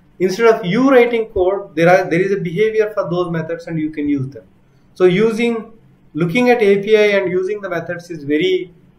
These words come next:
you know, productive while building the applications.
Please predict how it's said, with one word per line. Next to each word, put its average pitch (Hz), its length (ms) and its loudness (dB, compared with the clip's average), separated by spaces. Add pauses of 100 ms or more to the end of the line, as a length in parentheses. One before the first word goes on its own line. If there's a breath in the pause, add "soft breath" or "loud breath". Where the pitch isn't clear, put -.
you 143 60 -4
know, 156 100 0
productive 156 720 -2
while 143 380 -2
building 151 380 -2
the 139 320 -2 (340)
applications. 135 760 -12